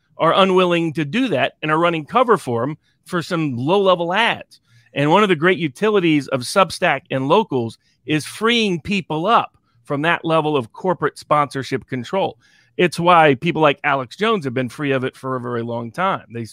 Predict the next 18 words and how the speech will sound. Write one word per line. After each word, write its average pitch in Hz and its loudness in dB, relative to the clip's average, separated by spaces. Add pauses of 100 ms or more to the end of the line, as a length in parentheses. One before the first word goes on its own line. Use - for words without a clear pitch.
(160)
you 131 -8
know, 117 -8
sell 139 -2
their 123 -2
own 120 -6
product. 170 -2 (320)
So 160 2 (120)
how 226 0
much 233 -2
was 170 -2
that 185 4
important 156 -2
to 135 -12
you 156 2
to 131 -6
be 127 -2
free 185 2
of, 135 4